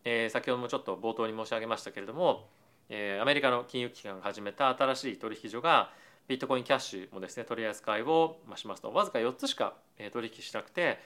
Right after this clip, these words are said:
えー、ビットコイン、イーサリアム、ライトコイン、そしてビットコインキャッシュですね。えー、それにやっぱ入っているというようなところも、まあ、大きなこの上昇に、えー、つながったんではないかというふうに、まあ、言われていたりは、まあ、しますと。えー、まあ、これは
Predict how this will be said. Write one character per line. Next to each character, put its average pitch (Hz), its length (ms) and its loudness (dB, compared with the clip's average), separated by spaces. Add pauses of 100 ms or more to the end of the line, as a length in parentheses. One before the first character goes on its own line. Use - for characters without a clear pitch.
(280)
え 120 40 -8
ー、 - 20 -6
ビ 117 100 -4
ッ - 20 -8
ト 135 80 -2
コ 120 120 0
イ 95 40 -6
ン、 95 40 -12
イ 110 40 -8
ー 104 40 -10
サ 117 140 2
リ 104 60 2
ア - 20 -2
ム、 95 200 -10
ラ 110 120 2
イ 104 60 -2
ト 113 80 -6
コ - 80 -10
イ 95 60 -8
ン、 - 20 -14
そ 107 100 -6
し - 80 -12
て 156 160 2
ビ 123 100 -6
ッ - 20 -18
ト 110 80 -6
コ 110 80 -8
イ - 20 -8
ン - 20 -16
キ - 80 0
ャ 110 40 4
ッ - 40 -2
シ - 120 -12
ュ - 20 -20
で - 80 -20
す - 100 -20
ね。 180 200 -4 (280)
え 151 100 6
ー、 - 20 8
そ 160 100 2
れ 165 80 2
に 190 60 4
や 196 60 4
っ - 20 -16
ぱ - 80 -4
入 147 120 6
っ 147 40 -4
て 123 100 -4
い - 20 -4
る 92 60 -8
と - 180 -14
い 117 80 -8
う 117 40 -4
よ 127 140 -2
う - 20 -2
な 98 100 -2
と 110 100 -6
こ 117 120 -4
ろ 117 60 -4
も、 156 340 4 (300)
ま 135 100 10
あ、 - 20 12
大 143 100 8
き - 80 0
な 92 80 0
こ 104 100 -8
の 98 80 -4
上 101 160 -6
昇 107 200 -6
に、 123 320 -4 (240)
え 98 120 -6
ー、 - 20 -8
つ - 100 -12
な 107 80 0
が 101 100 0
っ - 100 -4
た 131 120 4
ん 113 80 -2
で 95 80 -8
は 95 100 -8
な 110 120 -4
い 104 60 -8
か 120 140 -4
と 117 100 -8
い - 20 -8
う - 20 -8
ふ 165 40 -8
う - 20 -2
に、 180 240 -4 (300)
ま 156 80 4
あ、 - 20 4
言 107 80 2
わ 101 80 4
れ 98 60 -2
て 107 120 -6
い - 100 -8
た 185 120 2
り 185 80 2
は、 98 240 0
ま 90 60 -10
あ、 - 40 -14
し - 120 -12
ま 98 100 -8
す - 80 -18
と。 - 160 -16 (640)
え 139 200 4
ー、 139 40 4
ま 175 100 12
あ、 143 60 10
こ - 120 2
れ 175 60 8
は 180 360 10